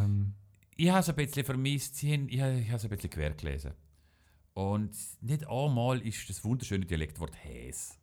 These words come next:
Speaker 2: vorgekommen in dem Magazin.
Speaker 1: Es hast du mir gestern bei Vorbereitung noch geschrieben, ich weiss nicht, wieso hättest du denn das lesen wollen dort drin?
Speaker 2: Ja, ich weiss nicht, ich, zum ein bisschen Nähe zum Leser her-, äh, herstellen. Ich habe mich jetzt nicht so angesprochen gefühlt.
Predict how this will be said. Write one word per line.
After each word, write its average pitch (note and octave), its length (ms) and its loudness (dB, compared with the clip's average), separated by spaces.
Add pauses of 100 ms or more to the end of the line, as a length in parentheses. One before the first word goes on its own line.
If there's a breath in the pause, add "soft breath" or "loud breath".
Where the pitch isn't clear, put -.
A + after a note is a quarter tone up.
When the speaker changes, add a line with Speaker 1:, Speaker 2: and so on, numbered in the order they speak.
Speaker 2:
vorgekommen C2+ 540 -10
in D2+ 40 -10
dem C#2+ 160 -6
Magazin. D2 540 -12 (340)
Speaker 1:
Es - 180 4
hast C3 140 6
du C#3 40 8
mir A#2+ 100 6
gestern B2 340 6
bei A#2 80 -2
Vorbereitung B2+ 520 8
noch A#2+ 100 10
geschrieben, B2+ 220 6
ich C#3 80 10
weiss A#2+ 140 10
nicht, B2+ 180 6
wieso A#2+ 280 4
hättest - 240 4
du - 40 6
denn B2 80 10
das A2 120 2
lesen A#2+ 280 4
wollen C3 180 4
dort C#3 280 2
drin? C#3 260 2 (240)
Speaker 2:
Ja, - 140 -8
ich - 80 -8
weiss F3 260 -4
nicht, G#3 300 -4
ich, F3+ 420 -4 (1600 loud breath)
zum G#3 100 4
ein G#3 60 6
bisschen G#3 260 8
Nähe G3 340 10
zum D#3+ 140 4
Leser B2 280 6
her-, G2 360 2
äh, F#2+ 40 0
herstellen. E2 440 0
Ich G#2 100 4
habe F3 100 6
mich E3+ 120 2
jetzt F3 60 2
nicht D3+ 100 0
so G2 240 2
angesprochen D2+ 640 -4
gefühlt. D2+ 220 -4